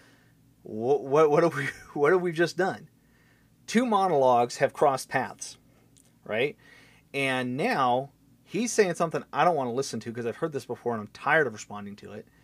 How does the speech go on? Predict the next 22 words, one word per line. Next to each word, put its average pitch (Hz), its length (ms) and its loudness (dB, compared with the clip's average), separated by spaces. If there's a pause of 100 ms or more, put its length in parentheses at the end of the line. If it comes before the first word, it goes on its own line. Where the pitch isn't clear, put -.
(960)
And 123 140 -4
he's 214 340 -4
tired 151 280 2
of 135 80 -6
people 139 240 -6
like 117 200 -6
me 143 300 -6 (340)
saying, 151 480 -4
uh, 120 360 -2 (120)
speaking 131 640 -8 (460)
about 127 760 0 (880)
the, 127 420 0
the 117 100 -4
sovereignty 127 500 -2
of 117 80 -4
God 110 360 -6
in 110 120 -8
salvation. 127 480 -8 (1600)
So 117 280 -6
two - 340 -4
immovable 165 520 -2
forces 117 580 -4